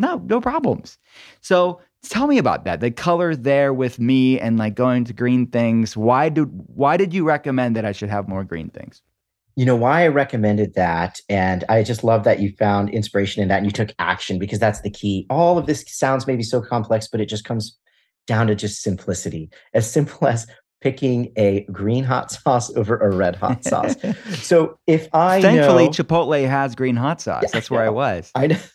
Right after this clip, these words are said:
Speaker 2: <laughs> Doc, maybe we should get with them and have, you know, all of the elements as hot sauces.
Speaker 1: <laughs> Yeah,
Speaker 2: You know?
Speaker 1: right.
Speaker 2: <laughs>
Speaker 1: No, white hot
Speaker 2: Yeah,
Speaker 1: sauce.
Speaker 2: yeah, a yellow. <laughs>
Speaker 1: <laughs> Yeah.
Speaker 2: I love it. So, you know, if I understand any participant, any patient, I'm not just saying this is just you and, and anybody, and they have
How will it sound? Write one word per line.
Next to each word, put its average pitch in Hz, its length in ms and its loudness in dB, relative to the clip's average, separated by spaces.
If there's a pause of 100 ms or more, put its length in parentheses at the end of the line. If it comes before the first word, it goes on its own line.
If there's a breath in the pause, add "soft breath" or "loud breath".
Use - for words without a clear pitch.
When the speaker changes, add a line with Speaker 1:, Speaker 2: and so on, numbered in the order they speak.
Speaker 2:
<laughs> 269 240 -4
Doc, 156 220 4
maybe 139 160 2
we 190 80 -2
should 160 200 -4
get 151 120 2
with 156 160 -2
them 139 160 2
and 123 100 2
have, 123 280 2
you 131 80 2
know, 127 80 6
all 120 280 6
of 117 100 2
the 123 100 4
elements 104 400 0
as 107 100 -6
hot 104 240 0
sauces. 107 460 0
Speaker 1:
<laughs> - 20 -20
Yeah, 202 400 4
Speaker 2:
You - 60 -2
know? 175 280 4
Speaker 1:
right. 208 760 2
Speaker 2:
<laughs> - 0 -
Speaker 1:
No, 131 260 6
white 131 220 4
hot 131 260 2
Speaker 2:
Yeah, 135 460 4
Speaker 1:
sauce. - 100 -14
Speaker 2:
yeah, 147 240 6
a 139 60 6
yellow. 135 640 6
<laughs> - 60 -20
Speaker 1:
<laughs> - 40 -20 (380)
Yeah. 180 800 0
Speaker 2:
I 139 80 6
love 143 260 6
it. - 220 -2 (300 soft breath)
So, 185 300 4
you 175 100 2
know, 170 100 8
if 165 160 2
I 190 100 4
understand 180 360 0
any 156 140 0
participant, 120 460 -2
any 113 80 0
patient, 113 300 -2
I'm 120 60 0
not 127 120 2
just 113 140 -4
saying 113 160 0
this 104 160 0
is 98 100 -6
just 104 240 -4
you 110 340 2
and, 123 160 0
and 139 100 2
anybody, 123 500 2
and 107 140 2
they 131 180 4
have 117 480 0